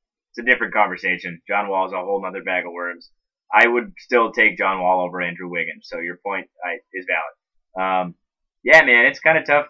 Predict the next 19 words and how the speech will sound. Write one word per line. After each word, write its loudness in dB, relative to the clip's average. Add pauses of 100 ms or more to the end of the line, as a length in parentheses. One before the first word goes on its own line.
to -8
see -4 (100)
how 2
you 0
move, -6 (260)
moving -12
forward -6
with -6 (640)
Wiggins 0
and -4
Towns 2
is -10
kind -2
of -6
like -2
a, -4 (440)
it's -10
like -2
the -4